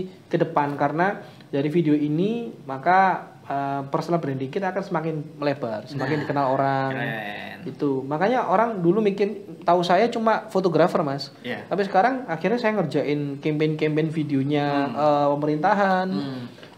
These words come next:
Speaker 1: eh, sama Pemprov Jatim, sama O J K, K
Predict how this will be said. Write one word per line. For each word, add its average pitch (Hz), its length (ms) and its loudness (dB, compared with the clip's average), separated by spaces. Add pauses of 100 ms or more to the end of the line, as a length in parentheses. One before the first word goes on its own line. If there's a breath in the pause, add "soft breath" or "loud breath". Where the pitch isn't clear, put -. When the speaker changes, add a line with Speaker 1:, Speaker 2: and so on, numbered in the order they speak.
(120)
Speaker 1:
eh, 135 240 -2
sama 135 260 -4
Pemprov 147 340 0
Jatim, 185 500 0
sama 139 200 -4
O 127 100 -4
J 127 220 -6
K, - 120 -4 (800)
K - 100 -4